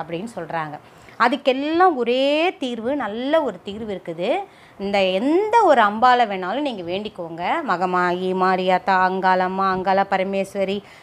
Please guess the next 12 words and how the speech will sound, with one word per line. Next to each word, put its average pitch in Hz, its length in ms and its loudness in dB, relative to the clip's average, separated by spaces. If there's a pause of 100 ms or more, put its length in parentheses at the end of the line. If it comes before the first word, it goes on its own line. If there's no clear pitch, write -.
(120)
மேல்மலையனூர் 220 520 0
அங்கார 196 360 2
பரமேஸ்வரி, 196 560 -4
மேல்மருவத்தூர் 202 720 -4
அம்மா, 190 380 0 (380)
எந்த 302 400 2
அம்மனை 254 300 2
வேணாலும் 220 360 -2
வேண்டிக்கோங்க. 175 360 -8
ஏழை 180 320 -4
மாரியம்மன் 196 580 -6
இருக்காங்க, 202 600 -4